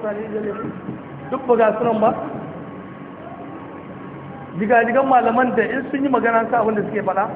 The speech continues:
Sai ya zamu yi wasa kuma da imani, yan uwa. A gyara imani, azumi na zuwa. A gyara,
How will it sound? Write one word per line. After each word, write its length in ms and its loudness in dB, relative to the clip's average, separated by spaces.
Sai 100 6
ya 100 8
zamu 240 6
yi 60 6
wasa 260 4
kuma 200 0
da 60 0
imani, 460 0
yan 160 2
uwa. 220 2
A 80 4
gyara 360 6
imani, 560 4
azumi 320 2
na 160 2
zuwa. 240 2
A 120 4
gyara, 540 6